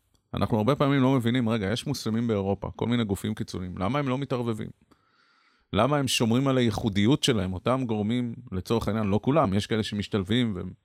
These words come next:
ויש להם אינטגרציה מצו-, מצוינת. אבל יש פה איזה משהו במיוחד, ככה מגדירים אותם קנאי האסלאם, במיוחד אותם אלו שגרים באס-, במערב, או באזורים במזרח התיכון שבהם יש קהילות מוסלמיות וקהילות לא מוסלמיות.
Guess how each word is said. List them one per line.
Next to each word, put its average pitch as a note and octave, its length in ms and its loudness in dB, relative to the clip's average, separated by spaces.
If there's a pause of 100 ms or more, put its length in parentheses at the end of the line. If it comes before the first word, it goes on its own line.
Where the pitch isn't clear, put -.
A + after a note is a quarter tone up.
ויש F#2 140 -6
להם G#2 80 -2
אינטגרציה G#2 480 -2
מצו-, B2 320 -2
מצוינת. A2+ 840 -2 (1400)
אבל G#2+ 200 0
יש F3 160 0
פה G3 120 2
איזה D3 120 4
משהו D3 280 2
במיוחד, A#2 560 4
ככה B2+ 360 0
מגדירים A2 440 4
אותם B2 260 4
קנאי G#2+ 200 2
האסלאם, G2+ 360 0
במיוחד G2+ 520 4
אותם C3 400 2
אלו B2+ 240 4
שגרים A2+ 520 4
באס-, G2+ 340 0 (140)
במערב, F#2+ 880 0 (600)
או G2 100 0
באזורים A2 560 2
במזרח A2+ 420 4
התיכון A#2 360 2
שבהם A2+ 300 4
יש A2+ 100 2
קהילות G#2+ 340 2
מוסלמיות G#2+ 560 2
וקהילות A#2 440 -2
לא B2+ 120 2
מוסלמיות. F#2 680 -6